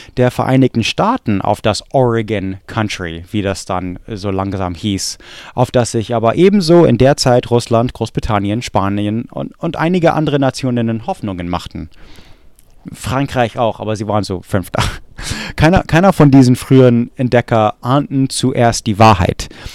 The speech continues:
dass sie in einem Land kamen, wo der Fluss einen Einzugsgebiet so groß wie Frankreich hat, mit ähnlichem Klima sogar, oder eben ein Einzugsgebiet, das sieben Bundesstaaten und eine kanadische Provinz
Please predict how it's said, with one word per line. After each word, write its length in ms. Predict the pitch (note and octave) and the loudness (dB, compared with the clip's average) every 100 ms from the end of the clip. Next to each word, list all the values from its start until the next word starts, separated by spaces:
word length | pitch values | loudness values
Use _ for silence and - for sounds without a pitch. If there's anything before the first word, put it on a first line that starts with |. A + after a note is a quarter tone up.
| - - - - | -18 -18 -20 -6
dass 320 | C#3+ D3+ - | -2 0 0
sie 200 | - D3+ | 0 0
in 100 | C#3 | 0
einem 300 | B2 A#2+ A2 | 0 2 2
Land 320 | G#2+ B2 C3+ | 2 0 0
kamen, 480 | - E2+ E2+ F2+ G#2+ - - - | -6 -8 -6 -6 -8 -10 -20 -4
wo 200 | A#2+ C#3 | 2 2
der 240 | B2+ B2+ | 4 0
Fluss 540 | B2 - C3+ D3 - - | -2 -2 -2 0 -4 -8
einen 440 | - B2 B2+ B2 B2+ - | -4 0 0 0 -2 -4
Einzugsgebiet 1400 | B2 D#3+ F#3 - - D#3+ - - D3 B2 C3 C3+ - - | -2 -2 -4 -6 -6 -6 -6 -4 -4 0 0 0 -2 -10
so 240 | A#2 C3+ | 2 4
groß 500 | B2+ - B2 C3+ - | 4 -2 0 0 -2
wie 100 | B2 | -4
Frankreich 800 | - - A2+ B2 - F#2+ E2+ - | -4 -4 -2 -2 -4 -2 -2 -2
hat, 340 | E2 - - - - - - - | -10 -10 -16 -20 -20 -20 -20 -2
mit 260 | B2+ - | -2 0
ähnlichem 600 | D3+ E3 G3+ G#3 - F3+ | 0 0 2 -2 -2 -4
Klima 400 | - E3+ F#3 A2 | 0 0 2 0
sogar, 540 | F#2 G2 E2 - F#2+ - - - - | -2 -6 -6 -10 -10 -14 -20 -20 0
oder 360 | F3 A3 G#3+ | 4 6 4
eben 380 | - D3+ C#3+ C#3+ - - | 2 0 0 -4 -8 -6
ein 200 | C#3 D3 | -4 -4
Einzugsgebiet, 1200 | - F3+ G#3+ - F#3+ - - D#3 C3+ C#3+ C#3 - - _ | -2 0 0 2 0 0 0 2 6 6 4 0 -14 _
das 280 | - C#3 - | 4 4 2
sieben 640 | C3+ A2 B2+ A3 G#3+ F#3 | -4 -2 4 4 4 4
Bundesstaaten 880 | D3 F3+ C3 - - F2 E2+ - A#2+ | 4 4 4 0 0 0 0 -2 -2
und 120 | C3 | 0
eine 200 | B2+ C3 | 2 2
kanadische 680 | C3 C3 B2+ C3+ D#3+ D#3+ D3+ | 2 0 2 2 2 2 -2
Provinz 600 | - - A2+ C#3 D3+ - | -2 -6 0 0 0 -6